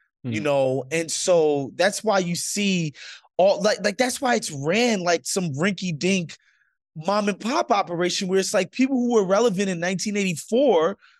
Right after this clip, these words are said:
Speaker 1: are still making important basketball decisions because they once had a connection to the team, right? Um, and so be on the lookout for the Lakers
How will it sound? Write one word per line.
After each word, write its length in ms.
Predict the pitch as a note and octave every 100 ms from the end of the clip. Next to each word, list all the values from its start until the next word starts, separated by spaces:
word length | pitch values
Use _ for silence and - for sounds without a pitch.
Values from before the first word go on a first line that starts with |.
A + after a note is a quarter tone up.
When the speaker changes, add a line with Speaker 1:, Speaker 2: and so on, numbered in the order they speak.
| _ _
Speaker 1:
are 120 | F#3 F#3+
still 320 | - A#3+ B3
making 360 | A3 A3+ G#3+
important 480 | G3+ F#3+ - G#3 G3+
basketball 540 | G3+ B3 C4 A3 F#3+ F#3
decisions 360 | E3+ G#3+ F#3+
because 240 | F#3 F#3 F#3+
they 120 | G3+
once 400 | F#3 A3 F#3 - _ _ _ _
had 180 | G#3+ A#3
a 60 |
connection 460 | A3+ A3+ A#3 A3+ A3+
to 160 | - A#3
the 100 | A#3
team, 480 | - D4+ G#3+ B2 -
right? 420 | C#3+ D#3+ G3 A3 -
Um, 400 | E3+ E3 D#3+ D3+
and 140 | E3+ D3
so 480 | - F3+ D#3+ C#3+ - _ _ _ _ _ -
be 100 | C#4+
on 100 | D#4+
the 60 |
lookout 320 | C4+ C4 B3
for 80 | A3+
the 80 | G3
Lakers 580 | F3+ F#3+ - E3 C#3